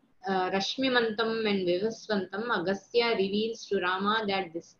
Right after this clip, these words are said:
Aditya is self-illumining. Rashmi Mantam means the one who has lot of rays.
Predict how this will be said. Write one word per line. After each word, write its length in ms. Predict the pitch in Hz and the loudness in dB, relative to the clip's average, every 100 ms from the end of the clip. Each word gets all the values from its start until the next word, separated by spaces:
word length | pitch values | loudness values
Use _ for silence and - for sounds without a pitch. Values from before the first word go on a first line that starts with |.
| 160 | -12
Aditya 440 | 170 202 208 - 226 226 | -6 -4 0 2 4 4
is 440 | 196 294 330 - - _ _ _ _ _ _ _ _ _ | 4 4 2 -8 -18 _ _ _ _ _ _ _ _ _
self-illumining. 1120 | - 349 349 359 330 277 247 226 196 180 156 - _ _ _ _ _ _ _ - | -2 4 6 6 6 4 4 2 2 0 -4 -8 _ _ _ _ _ _ _ -4
Rashmi 420 | 214 214 - 269 269 | -2 -2 -2 2 2
Mantam 440 | 233 220 233 226 | 2 0 -2 0
means 240 | 240 320 | 0 2
the 120 | 240 208 | 4 4
one 220 | 214 233 | 4 2
who 100 | 214 | 0
has 440 | 202 214 285 311 - | 2 4 2 -2 -2
lot 220 | 196 190 | -2 0
of 140 | 208 202 | -2 -2
rays. 600 | 175 202 233 180 - - | 2 8 8 6 -2 -20